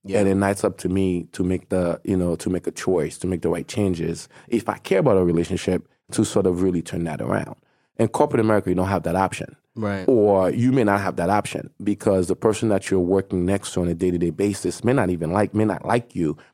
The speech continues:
Speaker 2: They may be saying things that are completely untrue about you, about your work ethic, about the quality of your work.
Speaker 1: Yes.
Speaker 2: And they're not even communicating that to you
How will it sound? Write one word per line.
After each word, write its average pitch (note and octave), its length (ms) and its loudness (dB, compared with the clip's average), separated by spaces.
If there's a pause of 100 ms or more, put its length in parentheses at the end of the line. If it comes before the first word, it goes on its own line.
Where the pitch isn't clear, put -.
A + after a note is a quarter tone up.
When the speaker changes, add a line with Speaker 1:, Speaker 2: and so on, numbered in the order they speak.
(220)
Speaker 2:
They A2+ 140 4
may A2+ 120 4
be G#2 100 0
saying G2+ 260 0
things G2 160 0
that G2 80 2
are F#2+ 60 2
completely - 460 -4
untrue F#2 320 0
about G2 360 2
you, F#2 80 2
about F2+ 180 0
your F2 120 0
work G2 200 2
ethic, F#2 320 0
about E2+ 180 -2
the - 60 -4
quality F#2 460 0
of E2 100 -2
your E2+ 120 2
work. A#2+ 420 0
Speaker 1:
Yes. F#2 400 -12
Speaker 2:
And A2+ 120 2
they're A#2 60 4
not A#2 160 4
even G#2+ 140 0
communicating A2 560 0
that E2+ 200 -4
to F2+ 120 -6
you B1 240 -6